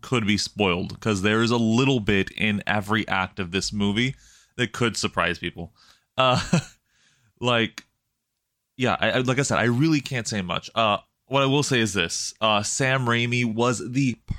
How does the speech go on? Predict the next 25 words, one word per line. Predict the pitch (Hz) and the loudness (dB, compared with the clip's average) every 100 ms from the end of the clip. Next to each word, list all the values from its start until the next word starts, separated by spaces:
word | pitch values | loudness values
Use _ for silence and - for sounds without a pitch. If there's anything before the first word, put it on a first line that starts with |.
| - | -2
perfect, | 143 135 113 95 - - _ _ _ _ | -2 0 -2 -4 -6 -20 _ _ _ _
perfect | - 190 185 156 131 107 - | 0 2 2 0 -2 -2 -4
choice | - 131 101 85 - - - _ _ _ _ | -6 -2 0 -2 -6 -10 -12 _ _ _ _
to | - 123 | -4 0
direct, | 117 110 117 107 - 113 | 0 2 2 0 -4 -2
like, | 110 104 | -2 -2
Marvel's | 110 104 110 113 107 107 104 | -2 0 2 4 2 2 0
first, | - - 117 107 104 - - | -6 -4 0 2 0 -4 -2
like, | 107 101 - _ _ _ _ _ _ _ _ _ _ - | 0 -2 -4 _ _ _ _ _ _ _ _ _ _ -8
sprinkle | - - - - 131 123 120 113 | -6 -6 -6 -2 -2 0 0 2
of | 104 101 | 0 0
horror | 123 107 95 92 95 | 0 2 2 2 0
in | 101 101 | 0 0
the | 104 | 0
M | 95 92 | 0 -2
C | - 101 | -2 0
U | 95 98 123 - _ | 2 0 -2 -10 _
because, | 110 110 120 104 101 92 | -6 -4 0 2 2 0
like, | 117 113 110 | 0 -2 0
his | 143 135 113 | 2 2 0
brand | 104 117 131 139 139 143 | -2 0 2 0 0 0
of | 131 | 0
horror | 151 139 139 143 139 - | 0 2 2 2 0 0
isn't, | 127 107 123 92 | 0 0 -2 -2
like, | 107 95 - | 0 0 -2